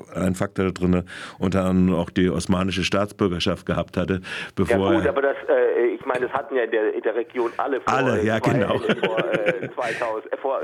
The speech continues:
Speaker 2: neunzehnhundertachtzehn.
Speaker 1: Diese
Speaker 2: Ähm,
Speaker 1: Spuren, auf die er ja gerne so abstellte, Herr Erdogan, nämlich das Osmanische Reich, äh, diese Spuren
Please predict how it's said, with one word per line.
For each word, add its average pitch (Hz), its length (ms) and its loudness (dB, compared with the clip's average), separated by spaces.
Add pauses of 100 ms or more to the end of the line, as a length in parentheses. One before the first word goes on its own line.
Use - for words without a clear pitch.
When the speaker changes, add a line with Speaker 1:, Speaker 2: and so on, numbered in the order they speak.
(100)
Speaker 2:
neunzehnhundertachtzehn. 113 1160 -6 (360)
Speaker 1:
Diese 165 360 4
Speaker 2:
Ähm, 151 40 2
Speaker 1:
Spuren, 147 560 4
auf 113 200 -2
die 135 220 4
er 123 160 2
ja 123 180 2
gerne 123 380 0
so 110 180 2
abstellte, 101 680 0
Herr 95 260 2
Erdogan, 92 760 2
nämlich 90 260 4
das 90 160 0
Osmanische 98 840 2
Reich, 90 420 2
äh, 92 420 2
diese 107 360 2
Spuren 98 680 2